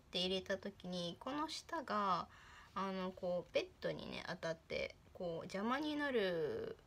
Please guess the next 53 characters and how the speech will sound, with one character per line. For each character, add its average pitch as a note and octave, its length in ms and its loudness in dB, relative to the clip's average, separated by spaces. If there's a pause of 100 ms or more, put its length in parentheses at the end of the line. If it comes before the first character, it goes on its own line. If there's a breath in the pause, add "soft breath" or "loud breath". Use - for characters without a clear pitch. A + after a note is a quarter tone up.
(320)
気 G#3 160 2
が G#3 280 4
私 G3 380 0
は G#3 140 4
し - 100 -6
て A3 180 2
る G3+ 120 0
の F#3+ 140 0
で、 A#3+ 280 2
こ A#3 200 -4
こ A#3 200 2
を G3 200 0
切 F#3+ 160 -2
り F#3 140 4
落 F3+ 120 0
と F#3 120 -2
し - 200 -6
ま F#3 280 -4
す。 - 200 -12 (1040 loud breath)
使 - 220 -2 (140)
う E4 40 2
の B3+ 160 4
は、 A#3+ 260 6 (1080 loud breath)
ま A3+ 120 2
あ、 F#3+ 60 6
お G#3 40 2
家 A#3 280 -2
に C4 100 2
あ B3+ 120 2
る、 F3 300 0
あ F3 100 -4
の、 E3 360 -6 (1800)
ノ G#3 100 0
コ A#3 180 6
ギ A#3 160 2
リ A#3+ 120 2
的 A3+ 280 0
な A3+ 140 0
も G#3+ 180 -2
の G#3 160 -2
で、 F3+ 220 -6 (100)
こ G#3+ 120 -6
れ A3 100 -2
は A3 180 0
百 A3 260 -4 (140)
均 C#4 320 -2
の C#4 240 -2 (920 loud breath)
ノ A3 180 -2
コ A#3+ 200 0
ギ A#3 160 2
リ G3 160 0
で F#3+ 200 -2
す。 - 540 -12